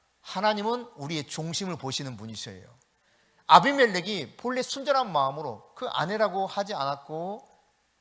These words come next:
또 그 아내조차도 "우리 오빠예요." 이렇게 말했기 때문에 했던 것이다, 이것이죠.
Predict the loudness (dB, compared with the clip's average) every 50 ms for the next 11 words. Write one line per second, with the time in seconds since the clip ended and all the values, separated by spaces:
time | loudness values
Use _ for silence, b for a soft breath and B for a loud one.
0 | _ _ -4 -2 0 0 0 -2 -6 -10 -18 -20 -12 -12 -10 0 6 6 8 8
1 | 6 2 0 -2 -4 -2 -2 -2 -2 -2 -4 -6 -6 -8 -12 -10 -8 -6 -4 -4
2 | -6 -6 -6 -6 -2 0 0 0 2 2 0 0 0 0 -2 -4 -2 0 6 8
3 | 8 8 8 2 -4 -6 -4 -4 -4 -4 -2 -4 -4 -6 -6 -8 -10 -16 _ -10
4 | -10 0 0 0 2 2 -4 -4 -2 -2 -2 -2 -2 -8 -10 -14 -14 -18 -18 -18